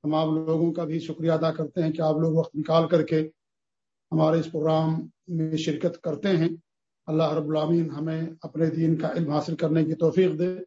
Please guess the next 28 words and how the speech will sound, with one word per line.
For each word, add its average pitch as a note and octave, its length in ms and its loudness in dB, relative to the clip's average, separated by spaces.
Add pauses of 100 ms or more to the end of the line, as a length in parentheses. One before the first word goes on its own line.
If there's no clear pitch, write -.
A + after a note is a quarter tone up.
(640)
اور D#3+ 280 2
اس - 180 -8
پر E3 120 -4
عمل F3 200 0
کرنے F3 300 2
کی E3+ 120 -4
توفیق E3+ 380 0 (100)
دے E3+ 100 -2 (760)
اور، D#3+ 460 0 (800)
اے، D3+ 840 -2
اس - 140 -6
کو F#3 120 6
حکمت F3+ 380 4
کے F#3 120 0
ساتھ، D#3+ 400 2 (1120)
اے، D#3 560 2
لوگوں E3+ 420 2
تک E3+ 200 -4
پہنچانے D#3+ 460 0
کی F3 120 -4
بھی D#3 100 -4
اللہ D#3 240 -2
رب D3+ 200 -6
العالمین D#3 280 0
ہم D3+ 180 -2
کو D#3+ 100 -4
توفیق E3+ 440 0
دے F3 60 0